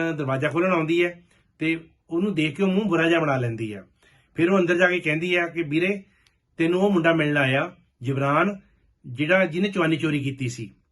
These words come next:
ਤੈਨੂੰ ਚਵਾਨੀ ਚੋਰ ਮਿਲਣ ਆਇਆ।" ਤਾਂ ਉਹਨੂੰ ਇਹ ਗੱਲ ਬੜੀ ਬੁਰੀ ਲੱਗਦੀ ਆ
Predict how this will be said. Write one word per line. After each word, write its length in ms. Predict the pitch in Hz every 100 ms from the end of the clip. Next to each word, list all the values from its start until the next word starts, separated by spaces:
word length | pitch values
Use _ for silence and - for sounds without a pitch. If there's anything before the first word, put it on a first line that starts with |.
| _ _ _ -
ਤੈਨੂੰ 180 | 165 190
ਚਵਾਨੀ 300 | 175 156 170
ਚੋਰ 240 | 175 170
ਮਿਲਣ 240 | 151 135 127
ਆਇਆ।" 260 | 104 82 - _ _ _ _ _ _
ਤਾਂ 100 | - - -
ਉਹਨੂੰ 180 | 170 190
ਇਹ 120 | 175
ਗੱਲ 180 | 156 151
ਬੜੀ 220 | 131 143
ਬੁਰੀ 240 | 120 135
ਲੱਗਦੀ 360 | 156 139 143
ਆ 120 | 165